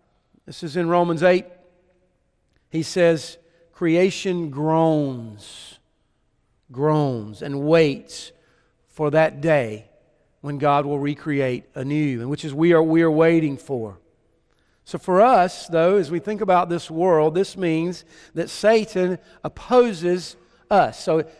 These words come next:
not just us generally, but if you are a Christian, Satan opposes you. And I don't presume that everyone here is a Christian. If you are not a Christian and you're just, according to the Scriptures, Satan does not oppose you in that way as he does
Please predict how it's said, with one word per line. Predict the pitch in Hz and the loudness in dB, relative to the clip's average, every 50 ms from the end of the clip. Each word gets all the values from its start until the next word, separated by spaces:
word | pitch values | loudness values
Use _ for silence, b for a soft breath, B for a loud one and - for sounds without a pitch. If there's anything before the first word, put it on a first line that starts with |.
| B B - | B B -2
not | 165 202 240 277 | 0 2 2 2
just | 196 269 247 - | 0 -4 -6 -6
us | - 254 233 233 - - | -2 0 0 0 0 -4
generally, | 156 220 240 214 190 170 156 151 147 147 147 b b b b - | -2 -2 0 0 0 0 0 0 -2 -4 -6 b b b b -6
but | 180 | -6
if | 165 - 175 | -6 -4 -2
you | 214 214 | 2 4
are | 220 214 214 220 | 4 4 4 2
a | |
Christian, | 214 214 - 233 196 - - 180 160 160 160 151 _ _ _ _ _ _ _ _ _ _ | 0 -2 -4 -4 -4 -4 -6 -6 -6 -6 -8 -12 _ _ _ _ _ _ _ _ _ _
Satan | - - 190 165 151 151 | -2 0 2 2 2 0
opposes | 165 - - 175 165 160 127 131 127 110 | -4 0 2 2 2 2 0 -4 -10 -12
you. | 123 117 107 104 - _ _ _ _ _ _ _ _ _ _ _ _ _ _ _ | -12 -12 -12 -14 -16 _ _ _ _ _ _ _ _ _ _ _ _ _ _ _
And | - 156 156 | -6 -2 2
I | 185 214 | 2 4
don't | 247 254 220 | 4 4 2
presume | 190 190 185 147 190 202 190 | 0 -2 -4 -2 -2 0 0
that | 180 180 | 2 2
everyone | 185 190 180 180 180 180 | 2 2 2 2 0 0
here | 175 185 185 | 0 0 0
is | 175 151 | -2 -2
a | 165 | -4
Christian. | - 226 233 - - 160 147 | -6 -6 -6 -6 -8 -8 -8
If | 151 147 | -8 -6
you | 202 214 208 | 0 2 2
are | 185 170 | 4 4
not | 170 180 190 247 302 320 | 2 2 2 2 2 0
a | 285 | -2
Christian | - - 190 170 - - 185 170 165 | -4 -4 -6 -6 -4 -6 -6 -4 -4
and | 160 165 | -4 -4
you're | 185 254 277 | -4 -6 -6
just, | 226 196 165 - - b b b b b b b b b b | -6 -8 -8 -8 -14 b b b b b b b b b b
according | _ - - 190 214 208 208 196 - | _ -4 2 2 4 4 2 0 -2
to | - - 214 180 | -4 -4 -2 -2
the | 170 156 | -4 -6
Scriptures, | - - 220 254 302 - - 190 175 180 180 - - b b b b b b | -4 -2 -2 -2 -2 -4 -6 -4 -4 -4 -6 -8 -16 b b b b b b
Satan | - - 185 208 233 214 | 0 2 2 2 2 2
does | 202 226 208 | 0 0 2
not | 220 254 294 320 | 2 2 2 2
oppose | 370 - 285 285 269 269 240 190 170 | 0 2 4 4 4 4 0 -4 -8
you | 190 151 123 104 98 - - _ | -8 -8 -8 -10 -12 -16 -18 _
in | - 190 175 165 160 160 147 | -8 -8 -6 -6 -8 -6 0
that | 175 180 165 - - | 0 0 0 0 -2
way | 156 156 170 165 151 131 135 | -2 0 2 2 2 2 2
as | 156 170 151 | 0 -2 -2
he | 165 165 | -4 -4
does | 143 165 165 160 156 143 - | 0 2 2 2 2 0 -4